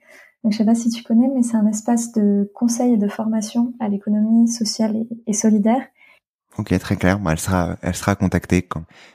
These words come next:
Speaker 2: euh, sans, sans aucun souci. Ça a l'air, ça a l'air
Speaker 1: Ouais.
Speaker 2: en tout cas très intéressant. Je
Speaker 1: J'aimerais
Speaker 2: voulais te, <laughs> je voulais te remercier pour ton temps, euh,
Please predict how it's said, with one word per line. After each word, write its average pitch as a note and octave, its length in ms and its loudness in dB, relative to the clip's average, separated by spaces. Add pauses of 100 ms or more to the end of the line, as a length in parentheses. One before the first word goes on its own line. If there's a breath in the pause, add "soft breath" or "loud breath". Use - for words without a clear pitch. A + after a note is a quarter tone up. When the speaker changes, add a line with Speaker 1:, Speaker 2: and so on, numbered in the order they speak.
(160 soft breath)
Speaker 2:
euh, D#2 220 -6 (520)
sans, F2 440 0
sans F2+ 220 0
aucun F2 140 0
souci. F#2 240 -8
Ça G2 140 0
a - 20 4
l'air, E2 280 2
ça A3 120 2
a - 20 4
l'air G#3 80 2
Speaker 1:
Ouais. E2+ 60 -2
Speaker 2:
en D#2+ 40 -6
tout - 100 -18
cas F2 120 0
très F2+ 340 0
intéressant. F2 540 0 (280 soft breath)
Je A3+ 60 -4
Speaker 1:
J'aimerais G3+ 320 2
Speaker 2:
voulais G3+ 80 4
te, G3 400 0 (220)
<laughs> - 640 -6
je G2 80 -6
voulais G#2+ 140 0
te - 100 -8
remercier G2+ 380 2
pour - 220 -8
ton G2 160 -2
temps, G#2 280 4
euh, F2+ 200 0